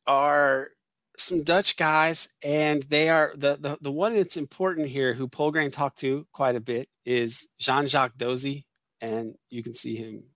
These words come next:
there. Uh, he is, well, we'll, we'll, we're, we'll hear more from him in just a second.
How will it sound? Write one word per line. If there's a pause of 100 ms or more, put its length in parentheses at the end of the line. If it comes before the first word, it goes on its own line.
(140)
there. (640)
Uh,
he
is,
well,
we'll, (100)
we'll, (140)
we're, (120)
we'll
hear
more
from
him
in
just
a
second.